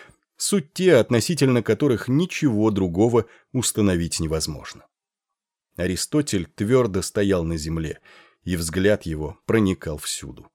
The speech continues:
Ему хотелось побольше выяснить обо всем, что он видел. Платон отвергал видимое. Достигнуть знания можно лишь в отношении вещей вечных,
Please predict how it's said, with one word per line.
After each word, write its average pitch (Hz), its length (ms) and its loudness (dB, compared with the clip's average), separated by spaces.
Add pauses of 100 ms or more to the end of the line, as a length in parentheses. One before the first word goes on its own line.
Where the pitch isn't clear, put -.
(680)
Ему 135 220 2
хотелось 135 500 0
побольше 127 500 2
выяснить 110 540 0
обо 101 180 2
всем, 131 300 -2
что - 240 -8
он 98 160 -2
видел. 76 340 -10 (840)
Платон 135 440 2
отвергал 139 520 4
видимое. 78 500 -6 (360)
Достигнуть 104 580 2
знания 101 460 4
можно 98 340 2
лишь 98 220 0
в 98 80 0
отношении 95 680 0
вещей 90 440 -4
вечных, 90 580 -4